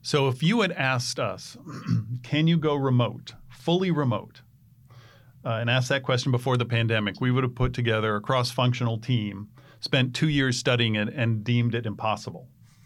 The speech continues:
And yet we did it within forty-eight hours.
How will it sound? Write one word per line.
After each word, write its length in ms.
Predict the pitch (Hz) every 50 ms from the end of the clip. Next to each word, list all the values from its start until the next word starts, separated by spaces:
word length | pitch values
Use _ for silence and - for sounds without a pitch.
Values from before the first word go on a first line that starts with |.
| - - - - - - - - - -
And 160 | - 139 147 147
yet 200 | 156 151 160 175
we 160 | 147 151 139
did 200 | 117 143 160 156
it 100 | 156 156
within 260 | 139 123 123 120 120
forty-eight 420 | 123 127 117 110 107 107 101 95
hours. 420 | 92 90 85 85 - - - -